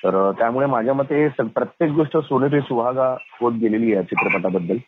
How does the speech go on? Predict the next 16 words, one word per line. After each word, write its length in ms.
या 280
चित्रपटाची 580
प्रोसेस 420
सुद्धा 360
अतिशय 720
रंजक 540
आणि 100
अतिशय, 460
म्हणतात 340
ना, 120
आपण 240
एखादी 300
गोष्ट 320
सातत्याने 760
करत 320
असताना 440